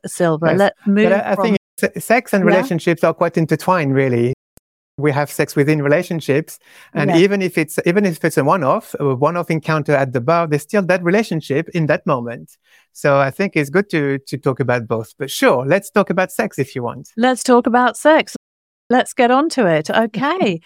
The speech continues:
Speaker 2: <laughs>
Speaker 1: What have you learned y-, in all of your professional years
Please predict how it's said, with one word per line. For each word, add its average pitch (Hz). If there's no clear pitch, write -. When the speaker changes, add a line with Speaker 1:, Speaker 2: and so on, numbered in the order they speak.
Speaker 2:
<laughs> -
Speaker 1:
What 233
have 269
you 247
learned 214
y-, 196
in 214
all 254
of 247
your 190
professional 196
years 185